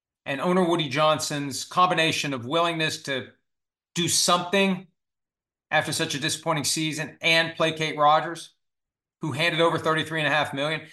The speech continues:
that, that cash that Rodgers handed over goes a long way toward paying Mike Tomlin. It'll be interesting. And it all comes down to where Tomlin wants to go.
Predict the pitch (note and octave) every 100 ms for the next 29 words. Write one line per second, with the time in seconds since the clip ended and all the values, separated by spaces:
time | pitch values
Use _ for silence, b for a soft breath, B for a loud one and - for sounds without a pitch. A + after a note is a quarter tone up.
0 | B D#3+ G3 - - F#3+ G#3+ - G3+ F#3+
1 | F#3+ C#3 E3+ F3 D#3+ E3+ D#3+ D3 F#3 D#3
2 | C#3+ D3+ D#3 D#3+ E3 D3+ C#3 - D3+ C#3+
3 | C3+ - D#3 D#3 B2 A2 _ _ _ _
4 | _ _ _ _ _ _ _ _ _ _
5 | _ _ _ _ _ _ _ _ _ _
6 | _ _ _ _ F#3+ G3+ G3 - - _
7 | _ _ _ _ _ _ _ _ _ _
8 | _ _ - G3 A#3+ A#3 G3 F#3 F3+ D#3
9 | D#3+ D#3+ D#3+ D3+ C3+ C3 C3+ A#2+ - B2+
10 | A#2+ G#2+